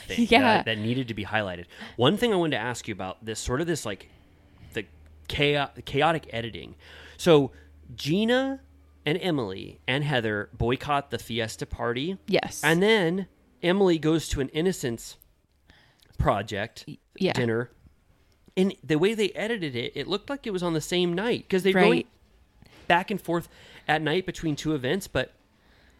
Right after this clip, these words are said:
Speaker 1: that d-, means that they wouldn't have gone to the fiesta party anyway, unless they're just showing two different
Speaker 2: She
Speaker 1: nights, but
Speaker 2: said, so the Innocence Project one is in San Diego, and,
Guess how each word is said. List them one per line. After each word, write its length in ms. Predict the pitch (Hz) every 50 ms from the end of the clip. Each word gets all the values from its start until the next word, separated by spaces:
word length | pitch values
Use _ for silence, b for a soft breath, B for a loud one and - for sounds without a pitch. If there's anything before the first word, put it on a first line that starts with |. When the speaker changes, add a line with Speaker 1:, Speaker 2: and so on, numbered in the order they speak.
| _ _
Speaker 1:
that 220 | - 170 190 143 151
d-, 80 | - -
means 320 | 156 151 156 170 156 135 139
that 160 | 139 127 - - b b b b b b b b b b _ _ -
they 120 | 135 139 135
wouldn't 280 | 131 147 180 196 185
have 100 | 151 127
gone 240 | 131 139 147 147 143
to 80 | - -
the 80 | 127 120
fiesta 300 | - 131 135 131 - -
party 280 | - 123 117 117 -
anyway, 280 | 143 170 170 151 131 131
unless 260 | 131 139 175 185 -
they're 100 | 185 165
just 160 | 151 175 131
showing 320 | - - 151 143 147 143 135
two 300 | - - - 165 156 135 117 - -
different 360 | - 135 139 - - 147 147
Speaker 2:
She 160 | - - - 220
Speaker 1:
nights, 120 | 226 143
but 80 | 147 -
Speaker 2:
said, 460 | 220 202 196 202 214 220 233 233 - -
so 320 | - 240 214 196 185 - b b b b b b
the 220 | - 190 190 185 -
Innocence 500 | 202 202 208 - 247 233 226 - - - _
Project 440 | - - 226 202 202 208 208 208 -
one 120 | 214 202 196
is 120 | 185 175
in 80 | 180 180
San 300 | - - - 190 180 185
Diego, 560 | 185 175 170 170 165 160 - - - - 202 B B B B B B B B
and, 480 | - 190 180 180 175 175 170 175 170